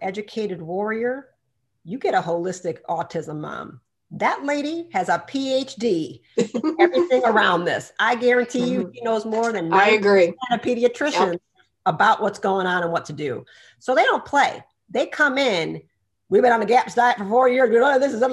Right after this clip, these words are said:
Speaker 1: they got all their homeopathics. They've seen, you know, they, they, they don't play. They know what's up,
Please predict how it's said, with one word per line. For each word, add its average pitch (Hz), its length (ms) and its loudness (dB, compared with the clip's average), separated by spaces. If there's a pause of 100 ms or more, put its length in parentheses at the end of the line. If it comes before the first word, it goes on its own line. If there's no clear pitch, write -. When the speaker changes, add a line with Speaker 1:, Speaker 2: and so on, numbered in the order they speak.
(220)
Speaker 1:
they 226 100 0
got 240 120 6
all 220 140 6
their 214 100 2
homeopathics. 240 600 2
They've 208 120 -4
seen, 240 200 -4
you 233 60 -2
know, 208 100 0
they, 233 220 -2
they, 294 260 -6
they 294 120 -4
don't 311 200 0
play. 220 440 -2 (140)
They 247 160 -2
know 269 260 0
what's 233 240 -2
up, 247 260 0